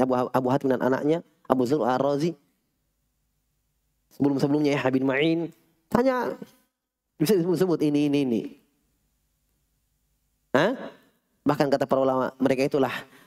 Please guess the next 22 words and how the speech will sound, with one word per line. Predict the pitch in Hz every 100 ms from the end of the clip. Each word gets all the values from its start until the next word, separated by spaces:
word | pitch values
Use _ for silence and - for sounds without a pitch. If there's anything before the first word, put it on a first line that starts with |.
| _ _ -
orang-orang | 139 135 131 127 123
terpercayanya | 127 127 - 120 123 123 -
Allah | 123 113 117
dalam | 110
hadis. | 117 107 - - - _ _ _ _ - _ _ _ _ _ _ _ - - _ 302
Ya. | 220 208 - 208 - _ _ _ _ _
Dengan | 123 139 139
keilmuan | 143 135 143
yang | 135 127
Allah | 139 117
berikan | 135 143 131
kepada | 120 127 123
mereka | 131 139 120
lah, | 104 - _ _ _ _ _ _ _
tersaring | 135 131 - 160 160 147
itu | 139
hadis-hadis | 135 131 135
palsu, | - 131 127 139 120 - _ -
tersaring | 123 - 156 143
hadis-hadis | 135 127 123
tidak | 135 110
kuat. | 139 123